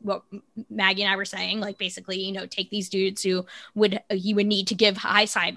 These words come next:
signing bonuses to in order to get them to sign. When Rocker deal fell apart, they could have used the money they saved toward him to pay someone one point two million. Not difficult to do.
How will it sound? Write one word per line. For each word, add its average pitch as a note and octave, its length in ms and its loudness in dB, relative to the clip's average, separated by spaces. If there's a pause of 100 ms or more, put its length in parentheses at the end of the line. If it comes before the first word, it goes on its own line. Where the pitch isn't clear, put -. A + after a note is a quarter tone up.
(140)
signing F#3 340 -2
bonuses F3+ 460 -4
to F#3 140 2
in F3+ 80 0
order F#3 160 0
to F#3+ 60 -2
get F#3 200 -4
them F3+ 100 -4
to F3+ 60 -4
sign. F3+ 340 -2 (440)
When B3 200 6
Rocker A#3+ 340 8
deal C#4 220 4
fell C#4 220 6
apart, A#3+ 400 4
they A3+ 80 2
could A#3 180 2
have G3+ 120 -2
used A#3 360 0
the C#4 60 2
money A#3+ 400 4
they G#3 160 0
saved C4 520 6
toward G3+ 320 0
him F#3 340 0 (240)
to - 100 2
pay F4 340 6
someone F#3+ 480 2
one F#3+ 200 -2
point F3 280 -8
two G3 160 -6
million. E3 380 -8 (160)
Not A#3 380 6
difficult G#3 500 2
to G3 80 -6
do. F3+ 320 -6